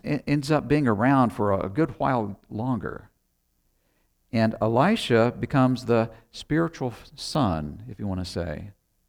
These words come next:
of Elijah. Elijah mentors him, I believe. So here's the question.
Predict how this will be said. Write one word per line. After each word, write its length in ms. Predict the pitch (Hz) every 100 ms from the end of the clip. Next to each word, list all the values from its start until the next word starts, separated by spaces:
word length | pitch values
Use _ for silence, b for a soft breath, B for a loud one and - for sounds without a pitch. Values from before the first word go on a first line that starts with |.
| _ _
of 100 | 120
Elijah. 520 | 113 110 107 95 69 - - _ _ _ _ _ _ -
Elijah 260 | 117 139 - _
mentors 640 | 117 147 139 101 76 78
him, 320 | 95 82 80 - _ _ _
I 80 | 110
believe. 460 | 104 101 95 78 73 _ _ _ _ _ _ _ _ _
So 160 | - 123
here's 200 | 143 139
the 40 |
question. 480 | - 151 135 -